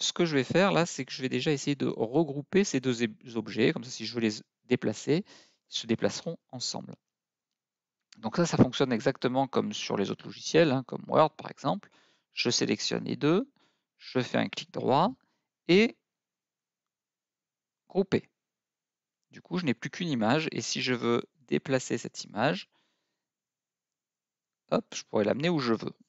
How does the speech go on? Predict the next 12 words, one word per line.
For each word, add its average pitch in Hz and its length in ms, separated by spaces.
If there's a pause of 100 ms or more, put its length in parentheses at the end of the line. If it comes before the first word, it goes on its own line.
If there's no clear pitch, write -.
(140)
N'oubliez 110 220
pas 117 120
qu'un 101 180
contrôle 117 460
Z 107 220 (180)
annule 107 540
et - 100
va 101 100
la 98 100
replacer - 680
à 113 100
l'endroit 117 540